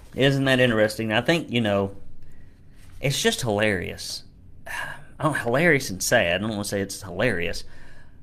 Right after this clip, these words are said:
that, that parents would take their kids to this garbage. And, like, there's a man wearing women's panties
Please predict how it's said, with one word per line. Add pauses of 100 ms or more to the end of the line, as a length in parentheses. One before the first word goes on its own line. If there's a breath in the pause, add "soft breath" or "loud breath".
(120)
that,
that
parents
would
take
their
kids
to
this
garbage. (920)
And,
like,
there's
a
man (560)
wearing
women's
panties